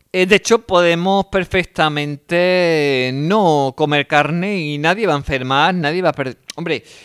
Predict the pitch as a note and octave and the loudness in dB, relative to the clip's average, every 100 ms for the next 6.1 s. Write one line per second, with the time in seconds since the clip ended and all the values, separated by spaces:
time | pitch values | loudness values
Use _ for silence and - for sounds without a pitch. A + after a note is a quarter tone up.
0 | - - G3+ G3+ A#3+ A3 F#3+ - F#3+ F#3+ | -20 -8 -4 -2 -4 -2 -4 -2 0 2
1 | G3+ F3+ E3 - D#3+ D3+ F3+ E3+ - G3 | 4 2 0 -6 -6 -4 0 0 2 0
2 | F#3+ - A3+ A#3 C4+ - E3 E3 E3 F3+ | 0 -2 -2 -2 -4 -2 0 2 2 2
3 | G3+ G3 F3+ E3 - E3 E3 F3 F3+ F3 | 0 -4 -6 -8 -4 0 2 0 -6 -6
4 | F3+ A3+ B3 D4 - F3+ D#3+ C#3+ C#3 C#3+ | -4 -6 -6 -8 -4 0 0 0 -4 -6
5 | C#3+ D3 C3 C#3+ D3 C#3 D3+ D#3 D3 D3 | -6 -6 -4 -2 -4 -2 -2 0 -4 -10
6 | D3 | -16